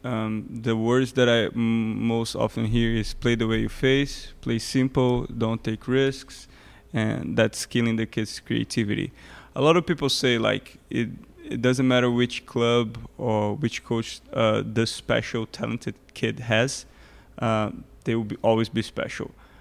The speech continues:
But I don't really believe in that. I don't think a coach can necessarily make someone that special, but you can definitely ruin a kid.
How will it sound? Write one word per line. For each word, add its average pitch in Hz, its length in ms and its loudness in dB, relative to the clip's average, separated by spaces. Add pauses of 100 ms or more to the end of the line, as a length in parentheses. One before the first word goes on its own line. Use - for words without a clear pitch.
(180)
But 123 460 4
I 120 140 6
don't 127 280 4
really 123 160 4
believe 120 340 4
in 131 100 6
that. 143 280 4 (200)
I 123 100 6
don't 123 160 4
think 120 580 -4 (180)
a 123 80 -4
coach - 640 -2 (360)
can 120 200 2
necessarily 120 680 0
make 131 480 6
someone 117 840 -2
that 120 220 4
special, 123 500 -2 (380)
but 117 120 2
you 120 140 4
can 110 340 -2
definitely 117 400 2
ruin 110 260 -2
a 110 60 -4
kid. - 320 -8